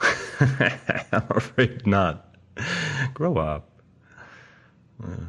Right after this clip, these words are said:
get a life. Life is pain, and anybody who tells you something other than that, right, is trying to sell you something. Absolutely. Life in the physical world. But then there's ecstasy, the ecstasy of enlightenment.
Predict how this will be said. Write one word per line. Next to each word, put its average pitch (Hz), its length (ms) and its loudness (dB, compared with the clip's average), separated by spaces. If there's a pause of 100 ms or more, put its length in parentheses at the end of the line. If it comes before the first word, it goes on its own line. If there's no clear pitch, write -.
(280)
get 101 100 2
a 101 40 2
life. 78 500 -4 (880)
Life 95 280 0
is 104 100 0
pain, 85 420 -2
and 85 100 -6
anybody 85 460 0
who 85 100 -6 (480)
tells 92 220 0
you 90 80 0
something 85 320 -2
other 95 220 2
than 82 160 0
that, 82 360 -4
right, 82 120 -4
is 92 100 -8
trying 82 220 -4
to 82 40 -6
sell 101 220 -2
you 90 80 -4
something. 85 340 -10 (800)
Absolutely. 90 600 -6 (480)
Life 101 240 0
in 87 60 -2
the 85 60 -4
physical 95 440 0
world. 87 360 -6 (200)
But 120 100 2
then 98 140 2
there's 101 180 -2
ecstasy, - 560 -6
the 90 140 0
ecstasy - 420 -6
of 82 80 -4
enlightenment. 82 540 -8